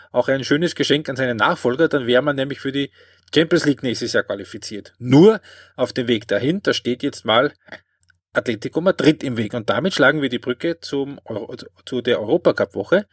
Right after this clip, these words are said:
die am Donnerstag dann enden wird mit den Halbfinals in der Europa League. Eben eines davon Atletico gegen Arsenal.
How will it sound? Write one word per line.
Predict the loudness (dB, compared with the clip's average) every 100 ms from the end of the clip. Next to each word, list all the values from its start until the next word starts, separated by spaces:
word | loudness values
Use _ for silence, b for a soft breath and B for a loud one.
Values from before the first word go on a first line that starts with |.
| B B B B B -4
die | 0
am | 0 0
Donnerstag | 4 6 4 6 4
dann | 4 -2
enden | -4 -2 2
wird | 2 0 -4
mit | -4 -4 0
den | 2 2 -4
Halbfinals | -2 -2 -2 0 2 0
in | 0
der | 2
Europa | 4 4 2
League. | -4 -4
Eben | -4 -4 -2
eines | -2 -2
davon | -4 -6 -6
Atletico | -8 -4 -4 -4 -4 -4
gegen | -2 -4 -4
Arsenal. | -6 -4 -2 -2 0 -2 -4